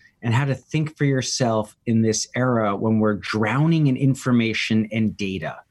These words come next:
Right? So most of us drown in all this information and data, and we don't know what to do. So we turn to experts to filter some of that information for us. But sometimes in doing so,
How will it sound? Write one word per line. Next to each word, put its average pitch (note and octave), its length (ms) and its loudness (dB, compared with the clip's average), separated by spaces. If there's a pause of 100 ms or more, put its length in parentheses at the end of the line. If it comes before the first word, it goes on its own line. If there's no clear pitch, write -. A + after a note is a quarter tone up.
(480)
Right? B2 220 -2
So - 160 -2
most E3+ 380 2
of C#3+ 100 -2
us B2 180 -2
drown C3 460 -2
in C#3+ 140 2
all A2+ 180 2
this G#2+ 160 -2
information G#2 580 -2
and G#2 120 -2
data, G#2+ 320 0
and A#2+ 120 2
we B2 120 2
don't C#3 280 -2
know C#3+ 120 2
what B2 260 -4
to - 140 -10
do. A2 480 0 (240)
So - 200 0
we C3+ 280 0
turn D3+ 640 0
to - 220 -6
experts G2 680 -4
to - 120 -2
filter A3 540 -4
some A2+ 260 -2
of G2 100 -2
that G2 160 -4
information F#2 600 -4
for G2+ 180 -4
us. C#3 280 -2 (480)
But - 160 -4
sometimes F#3+ 800 0
in D#3 320 4
doing G#3+ 460 4
so, F#2+ 580 -2